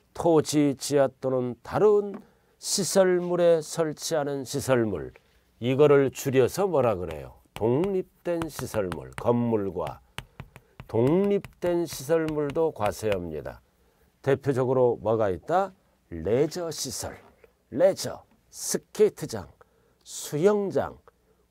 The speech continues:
골프 연습장 등등등. 그리고 건물에 딸린 시설물,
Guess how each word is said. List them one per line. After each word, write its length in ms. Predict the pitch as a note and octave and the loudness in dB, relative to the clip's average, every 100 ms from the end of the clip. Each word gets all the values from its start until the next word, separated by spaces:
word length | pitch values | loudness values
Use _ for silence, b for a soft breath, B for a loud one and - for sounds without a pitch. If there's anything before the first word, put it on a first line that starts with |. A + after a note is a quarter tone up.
| _ | _
골프 800 | - B2 B2+ C3 - - G#3 G#3+ | -2 2 4 2 -4 -4 0 2
연습장 840 | F3+ E3 - D3+ - D#3 D3+ C#3+ C3 | 2 2 -2 -6 -2 0 0 -2 0
등등등. 500 | A2+ G#2 G#2 F2 D#2+ _ b b b b | 2 4 2 0 -6 _ b b b b
그리고 420 | - C#3+ B2+ C3 G#2+ | 2 2 4 2 0
건물에 800 | - G#2 C3+ F#3+ G3+ F#3+ C3 F#2 _ _ _ _ - | -6 -4 -2 -2 0 2 2 0 _ _ _ _ 2
딸린 380 | A3 A#3 A3 | 4 6 4
시설물, 500 | G3 - C#3 G2+ C#2 | 2 -2 -2 -2 -8